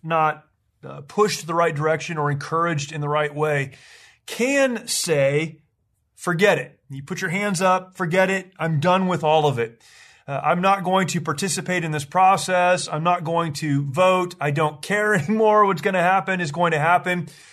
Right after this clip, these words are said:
particularly coming off of our last, uh, general election, last presidential election, where so many conversations about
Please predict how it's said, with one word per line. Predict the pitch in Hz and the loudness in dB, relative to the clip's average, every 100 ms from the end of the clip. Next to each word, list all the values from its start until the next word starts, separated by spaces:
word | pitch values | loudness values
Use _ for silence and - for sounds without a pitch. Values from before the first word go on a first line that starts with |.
| - _ | -20 _
particularly | 196 196 226 226 202 185 147 | -2 0 -2 2 2 2 0
coming | 143 175 175 | 0 -2 0
off | 165 170 165 | 2 2 0
of | 165 | 0
our | 160 156 | 2 4
last, | 156 160 156 - - - - - | 4 4 2 -2 -18 -20 -20 -8
uh, | 151 147 | -4 -2
general | 135 180 170 | -2 0 2
election, | 165 165 165 160 | 4 2 0 -2
last | 151 147 | -2 -2
presidential | 165 165 156 151 160 | -2 -2 -2 -2 -2
election, | 156 160 160 170 165 143 - _ _ _ _ _ _ - | 2 2 0 -4 -6 -8 -14 _ _ _ _ _ _ -6
where | 151 | -4
so | 147 175 | -2 -4
many | 165 165 156 147 - - _ | -2 -4 -4 -6 -12 -20 _
conversations | 170 160 160 165 165 - 151 131 123 - | -4 -2 -2 -2 -2 -2 -4 -4 -6 -8
about | 139 147 147 147 151 | -6 0 2 2 -2